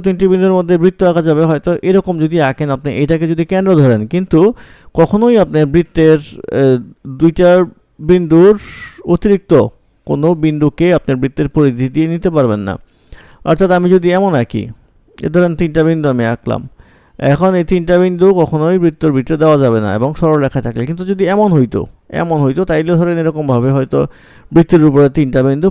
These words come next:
পড়লেও পড়তে পারতো, কিন্তু এইখানে যেহেতু একই সরল রেখার কথা বলা আছে, এই সরল রেখাটা হচ্ছে একই সরল রেখায় অবস্থিত বলার কারণে একটাও নয় হবে হচ্ছে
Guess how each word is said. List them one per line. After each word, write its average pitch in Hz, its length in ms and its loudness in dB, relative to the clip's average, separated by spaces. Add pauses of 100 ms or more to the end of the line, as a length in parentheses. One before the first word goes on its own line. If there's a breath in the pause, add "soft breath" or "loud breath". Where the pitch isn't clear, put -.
পড়লেও 151 400 4
পড়তে 185 300 0
পারতো, 120 220 -2 (100)
কিন্তু 135 260 -6
এইখানে 139 280 -2 (220)
যেহেতু 135 240 0 (120)
একই 160 220 -6
সরল 160 300 0
রেখার 143 240 -4
কথা 147 220 -2
বলা 117 180 2 (100)
আছে, 170 200 -2 (640 soft breath)
এই 131 120 0
সরল 165 320 2
রেখাটা 143 320 -2 (220)
হচ্ছে 156 240 -4 (220)
একই 147 200 -8
সরল 160 240 0
রেখায় 139 280 -2
অবস্থিত 135 320 -4 (120)
বলার 147 260 2
কারণে 120 260 0 (280)
একটাও 139 320 0
নয় 127 180 2
হবে 110 180 2
হচ্ছে - 140 -4